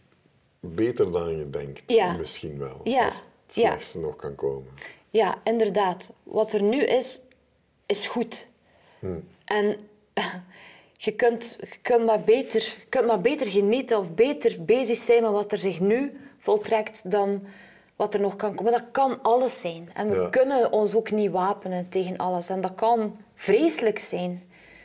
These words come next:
Speaker 2: Maar jusqu'ici, tout va bien.
Speaker 1: Ja.
Speaker 2: Daar ben ik van overtuigd. Dat is ook zo. Mensen die,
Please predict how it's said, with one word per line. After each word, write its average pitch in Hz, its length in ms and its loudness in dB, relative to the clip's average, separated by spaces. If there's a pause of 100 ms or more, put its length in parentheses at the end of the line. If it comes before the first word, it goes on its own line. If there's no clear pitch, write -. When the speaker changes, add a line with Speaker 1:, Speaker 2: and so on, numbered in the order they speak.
(680)
Speaker 2:
Maar 196 320 -2 (420)
jusqu'ici, 240 680 -4
tout 214 140 -4
va 220 140 0
bien. 196 220 -2 (280)
Speaker 1:
Ja. 190 100 -4 (540)
Speaker 2:
Daar 190 120 -8
ben 185 160 -4
ik 185 140 -10 (260)
van 185 200 -8
overtuigd. - 680 -10 (380)
Dat 175 160 -12
is 185 140 -6
ook 180 140 -12
zo. 165 320 -12
Mensen 180 380 -8
die, 175 280 -8